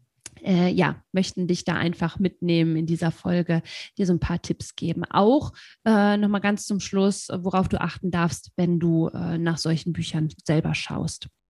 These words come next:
Ähm, an der Stelle möchte ich auch noch kurz erwähnen, dass der, äh, Startschuss <laughs> für meinen Wildkräuter-Online-Kurs, der jetzt im Herbst beginnt, losgeht. Also, ähm,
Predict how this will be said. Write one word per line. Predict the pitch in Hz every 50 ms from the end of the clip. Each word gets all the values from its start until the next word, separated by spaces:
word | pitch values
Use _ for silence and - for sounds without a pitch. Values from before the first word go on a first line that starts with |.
| _ _ _ _ _ _ _ _ _ _ _ _ _ _ - - - - - - - - - - - - _ _ _ _ _ _ -
Ähm, | 220 214 208 208 202 196 196 196 -
an | - - 220 220
der | 190 247 285 339
Stelle | 320 - - 285 262 233 202 214 277 381 - _ _ - - _ _ _
möchte | 196 208 220 254 247 - - - - -
ich | - 202 - -
auch | 196 180 170 - -
noch | 202 185 - - -
kurz | - - 262 277 - -
erwähnen, | 202 185 185 220 226 208 196 202 220 -
dass | 190 214 214 - - - - -
der, | - 208 196 190 190 190 185 185 185 190 190 -
äh, | - 180 180 185
Startschuss | - - - - - 202 269 339 - - - 220 247 330 - - - -
<laughs> | 247 196 208 233 247 247 240 -
für | - 247 240 254
meinen | 247 240 226 208 208 202 196 202 202 196 - - - 196 185
Wildkräuter-Online-Kurs, | 240 285 - - - 196 208 - 202 - - 226 240 226 208 196 185 - _ 180 190 185 -
der | - 180
jetzt | 180 180 -
im | 170 165
Herbst | - - 226 262 - - - _
beginnt, | 175 - - 160 175 202 220 - - - - - - - _
losgeht. | 185 180 202 202 208 208 - - - - 147 165 185 277 508 - - - - - - - - - _
Also, | - 190 190 196 190 180 185 190 185 180 190 196 - -
ähm, | 190 185 185 185 180 185 190